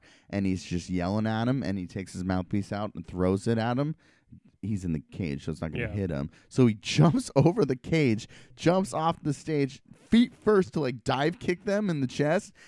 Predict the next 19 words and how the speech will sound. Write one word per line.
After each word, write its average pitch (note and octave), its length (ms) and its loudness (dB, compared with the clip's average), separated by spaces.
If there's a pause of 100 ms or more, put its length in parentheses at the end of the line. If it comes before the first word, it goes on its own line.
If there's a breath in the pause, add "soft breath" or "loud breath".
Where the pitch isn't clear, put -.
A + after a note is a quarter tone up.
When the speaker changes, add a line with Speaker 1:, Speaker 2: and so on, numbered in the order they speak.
(120)
Speaker 1:
and C3 140 2
then C#3 120 0
starts C#3 240 0
trying C3+ 220 -4
to A#2 80 -4
fight A#2+ 280 -2
his A2 180 -2
manager A#2 720 0
and, G2 580 -4 (400 soft breath)
um, D#2+ 580 -2 (880)
trainer. C3+ 460 -2 (280 loud breath)
And C3 180 4
then B2+ 440 2 (360 soft breath)
Conor D3 680 2 (200 soft breath)
sees C3+ 380 0
one C3+ 160 6
of B2 100 2
Khabib's B2+ 460 0
guys A#2 320 0